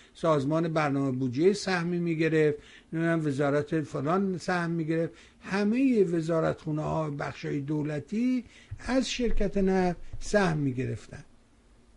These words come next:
ولی معنای ملی هنوزم همونه و هیچ کس از درآمد شرکت نفت خبر نداره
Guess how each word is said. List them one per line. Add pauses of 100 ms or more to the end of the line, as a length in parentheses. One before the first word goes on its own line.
(1200)
ولی
معنای
ملی (460)
هنوزم
همونه (1120)
و
هیچ
کس
از
درآمد
شرکت
نفت
خبر
نداره